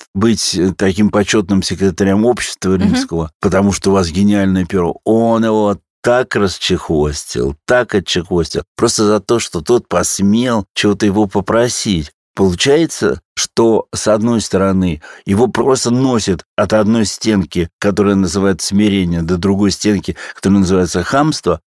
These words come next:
Speaker 1: При этом он такой гениальный, что прям все замирают, когда он начинает читать или когда слушают со сцены его произведения. Вот это и есть его загадка. Вот
Speaker 2: Вот это и
Speaker 1: почему
Speaker 2: есть
Speaker 1: он, да.
Speaker 2: Гоголь.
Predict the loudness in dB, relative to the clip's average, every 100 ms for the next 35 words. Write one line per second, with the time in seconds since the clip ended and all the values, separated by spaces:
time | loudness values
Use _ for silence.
0 | -4 0 2 2 0 -2 -2 -10 -2 0
1 | 2 0 2 0 -2 -4 0 0 0 -4
2 | -6 -2 0 0 0 -2 0 0 0 2
3 | 2 2 -2 -8 -8 -6 0 2 2 0
4 | 0 0 0 0 -2 -6 -20 -8 -6 0
5 | 2 2 -2 -4 -4 -4 0 0 0 -4
6 | -10 -6 -6 -2 0 0 0 -2 -4 -6
7 | -2 -2 -2 0 2 2 0 0 -2 -2
8 | _ 0 2 2 0 2 0 -2 -6 -4
9 | -2 -2 -2 2 2 2 -2 -2 -2 0
10 | 0 -2 0 0 0 0 0 -4 -4 -10
11 | -8 -2 0 0 0 0 0 0 0 0
12 | -2 -2 0 0 0 -2 -6